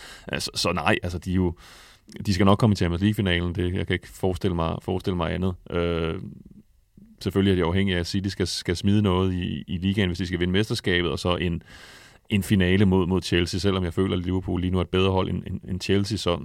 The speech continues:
så er det jo selvfølgelig heller ikke givet, at de vinder, at de vinder sådan en. Så, øhm, de får, jeg tror ikke på, at de får alle fire, men, øhm, der skal nok komme mere sølvtøj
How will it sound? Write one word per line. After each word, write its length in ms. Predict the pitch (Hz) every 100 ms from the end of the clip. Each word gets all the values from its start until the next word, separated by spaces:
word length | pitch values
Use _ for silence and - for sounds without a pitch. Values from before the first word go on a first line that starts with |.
| - 69 -
så 120 | 95
er 40 |
det 60 | 87
jo 40 |
selvfølgelig 380 | 90 - 104 92
heller 120 | 87
ikke 80 | 87
givet, 180 | 95 92
at 80 | 90
de 80 |
vinder, 220 | 87 87 -
at 140 | -
de 60 | 85
vinder 160 | -
sådan 220 | - -
en. 80 | 69
Så, 320 | - 64 - -
øhm, 180 | - - _ _ - -
de 60 |
får, 240 | 101 113 - - -
jeg 80 | 107
tror 120 | 120
ikke 100 | 123
på, 80 | 123
at 60 | 104
de 40 |
får 160 | 95 82
alle 140 | 85
fire, 260 | 90 85 87
men, 260 | 87 87
øhm, 340 | 71 85 95 107 -
der 80 | -
skal 160 | - 92
nok 120 | 139
komme 280 | - 95 82 - _ _ - -
mere 340 | 90 90 90 90 - -
sølvtøj 420 | - 87 -